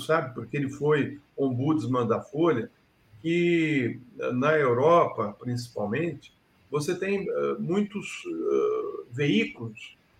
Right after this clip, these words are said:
de centro-esquerda, progressistas. E é importante, inclusive, para a sociedade, eh, se, eh, ter informações e, e, e, e análises que, eh, possam levar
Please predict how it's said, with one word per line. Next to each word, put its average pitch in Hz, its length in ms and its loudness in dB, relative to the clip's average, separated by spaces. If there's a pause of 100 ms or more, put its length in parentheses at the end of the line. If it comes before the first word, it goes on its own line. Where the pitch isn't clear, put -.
de 185 80 -4
centro-esquerda, 175 880 2
progressistas. 151 1000 -2 (280)
E 180 60 -2
é 214 60 4
importante, 240 540 6
inclusive, 190 340 -2
para 226 140 4
a - 20 -6
sociedade, 170 840 0 (420)
eh, 69 340 0 (520)
se, 180 160 -8 (320)
eh, - 400 -6
ter 196 160 2
informações 170 760 2
e, 165 60 0
e, 147 400 -2
e, 131 320 0 (200)
e 151 60 8
análises 151 720 0 (360)
que, 190 260 -6
eh, - 160 -2 (140)
possam 180 320 2
levar 190 580 2